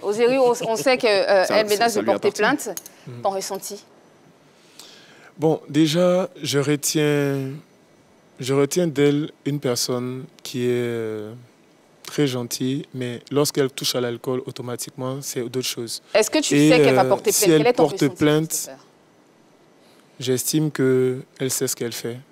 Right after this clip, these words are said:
Speaker 1: Tu es prêt
Speaker 3: Et
Speaker 1: à aller
Speaker 3: moi,
Speaker 1: au fond de, de, de, de
Speaker 3: tout ce
Speaker 1: ta
Speaker 3: que je
Speaker 1: plainte ?
Speaker 3: peux dire, c'est que pour toutes ces femmes et elle-même qui a été impactée par la chose, je demande et présente encore mes excuses.
Speaker 1: Bah, la caméra est en face de toi.
Speaker 3: Voilà. Je présente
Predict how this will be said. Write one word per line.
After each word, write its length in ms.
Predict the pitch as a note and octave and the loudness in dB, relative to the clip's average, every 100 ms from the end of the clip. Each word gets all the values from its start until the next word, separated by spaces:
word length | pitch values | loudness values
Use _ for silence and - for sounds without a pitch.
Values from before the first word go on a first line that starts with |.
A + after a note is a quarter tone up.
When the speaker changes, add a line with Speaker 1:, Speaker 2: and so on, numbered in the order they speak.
| _ _ _ _ - | _ _ _ _ -2
Speaker 1:
Tu 80 | |
es 60 | G3 | -2
prêt 140 | - | 2
Speaker 3:
Et 40 | C3+ | 4
Speaker 1:
à 220 | B3 G#3 | 6 6
aller 160 | F#3+ C#3 | 6 4
Speaker 3:
moi, 300 | D3+ D#3+ E3 | 4 4 2
Speaker 1:
au 20 | |
fond 60 | G3 F#3+ E3+ | -2 -10 -6
de, 120 | F#3 | -8
de, 60 | E3+ | -6
de, 100 | F3 | -6
de 40 | E3+ | 0
Speaker 3:
tout 120 | F3 | 0
ce 80 | F3+ | 4
Speaker 1:
ta 60 | |
Speaker 3:
que 60 | F3+ | 4
je 80 | D3+ | 4
Speaker 1:
plainte ? 80 | - | 4
Speaker 3:
peux 100 | D#3+ | 2
dire, 280 | C3 D#3 D3+ | 4 2 2
c'est 200 | - C3+ | 0 0
que 280 | C3+ C3 C3 | 2 0 0
pour 160 | - C3 | -4 -4
toutes 220 | - E3+ | -4 -4
ces 120 | - | -2
femmes 300 | B2+ C#3 C3+ | -2 2 2
et 140 | C3 B2 | 2 0
elle-même 480 | C#3 C#3 C3+ B2+ A#2 - - - - - | 2 2 2 -2 -6 -18 -20 -20 -20 -6
qui 60 | |
a 40 | B2+ | -4
été 260 | C3 D3 | -2 -2
impactée 400 | C3+ B2 A#2+ C3 | -2 -4 -6 -6
par 180 | - A#2 | -4 -6
la 80 | A2+ | -4
chose, 320 | - C3+ C3 | -4 -4 -4
je 100 | B2 | -8
demande 400 | A2+ A#2+ B2 C3 - | -8 -8 -8 -10 -10
et 60 | B2 | -14
présente 400 | - B2 B2+ B2 | -10 -10 -8 -8
encore 260 | A#2+ B2 | -8 -8
mes 240 | A#2+ A#2 A#2 | -8 -8 -6
excuses. 300 | A2+ - A#2+ | -8 -8 -4
Speaker 1:
Bah, 60 | |
la 100 | F3+ | -2
caméra 300 | F#3 F#3 F#3 | -2 -4 -2
est 40 | F#3 | -4
en 80 | F3 | -4
face 220 | F3 E3+ | -8 -10
de 60 | |
toi. 200 | D#3+ C3+ C3+ | -12 -14 -8
Speaker 3:
Voilà. 400 | B2+ B2 A#2 A#2 _ _ _ | -4 -4 -4 -8 _ _ _
Je 120 | C3 C3 | -8 -6
présente 540 | C3+ D3 C#3 E3 - | -2 0 0 -2 -4